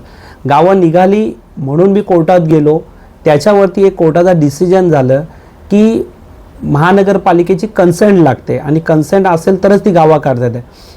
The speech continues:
आणि त्यावेळेसच तो निर्णय त्याच्यावरती झाला की महानगरपालिकेची कन्सेंट नव्हती, कारण त्यावेळेला, अ, प्रशासकीय काल चालू होता आणि त्याच्यामध्ये असं होतं की कोणतेही नगरसेवक नव्हते आणि हा निर्णय त्यावेळेस असणारे आयुक्त म्हणजे सूर्यवंशी साहेब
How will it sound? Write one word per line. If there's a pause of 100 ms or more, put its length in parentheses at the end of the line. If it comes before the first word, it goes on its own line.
आणि
त्यावेळेसच
तो
निर्णय
त्याच्यावरती
झाला
की (300)
महानगरपालिकेची
कन्सेंट
नव्हती,
कारण (120)
त्यावेळेला, (560)
अ, (720)
प्रशासकीय
काल
चालू
होता (320)
आणि
त्याच्यामध्ये
असं
होतं
की
कोणतेही
नगरसेवक (440)
नव्हते
आणि
हा
निर्णय
त्यावेळेस
असणारे
आयुक्त
म्हणजे
सूर्यवंशी
साहेब